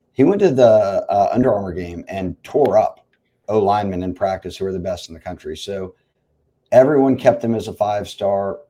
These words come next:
good-looking player. I'm there with it. I'm buying in right now. So he is in my top three. Dom McKinley.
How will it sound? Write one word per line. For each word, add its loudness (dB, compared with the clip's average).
good-looking 0
player. -4
I'm -2
there -4
with -8
it. -8
I'm -2
buying -2
in -10
right -10
now. -10
So -10
he -6
is -8
in -8
my -8
top -10
three. -20
Dom -4
McKinley. -18